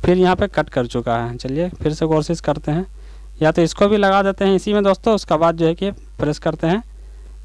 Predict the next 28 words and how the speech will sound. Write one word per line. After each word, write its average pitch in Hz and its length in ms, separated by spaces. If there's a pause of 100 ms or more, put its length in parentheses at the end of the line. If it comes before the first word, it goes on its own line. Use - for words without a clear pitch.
(120)
क्या 147 100
ये 170 120
चलता 165 400
भी 208 100
है 226 140
या 196 120
फिर 202 140
नहीं 170 200
चलता 131 320
है, 127 80
काहे 143 160
कि 156 120
जो 170 160
भी 196 140
है 196 80
आपका 196 240
क्लियर 160 300
होना 127 200
चाहिए। 107 300 (2500)
तो 143 60
अभी 165 180
देखिए 170 280
ये 196 180
बंद 156 260
हो 131 120
जा 117 140
रहा 113 160
है 117 80